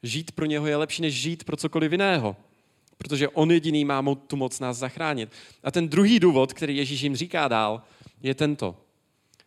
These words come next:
Být zahanben pro Ježíše tady a teď je lepší, než být zahanben před Ježíšem na věky. Být zahanben pro Ježíše tady a teď je lepší, než být zahanben před Ježíšem na věky.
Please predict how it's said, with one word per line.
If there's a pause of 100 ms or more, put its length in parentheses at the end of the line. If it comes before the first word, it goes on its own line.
(480)
Být
zahanben
pro
Ježíše
tady
a
teď
je
lepší,
než
být
zahanben
před
Ježíšem
na
věky. (1500)
Být
zahanben
pro
Ježíše
tady
a
teď
je
lepší,
než
být
zahanben
před
Ježíšem
na
věky.